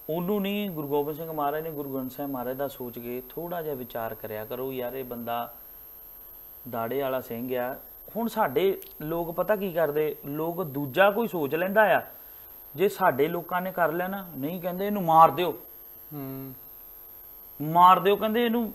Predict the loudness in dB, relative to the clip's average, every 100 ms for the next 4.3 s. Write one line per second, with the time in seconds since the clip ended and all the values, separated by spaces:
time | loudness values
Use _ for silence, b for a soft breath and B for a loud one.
0 | -6 -4 0 2 2 8 8 8 4 2
1 | 0 -2 -6 -8 -6 -4 0 -2 -2 -8
2 | -8 -8 -8 -8 B B B B B B
3 | B -20 -20 -8 10 12 12 12 12 12
4 | 12 12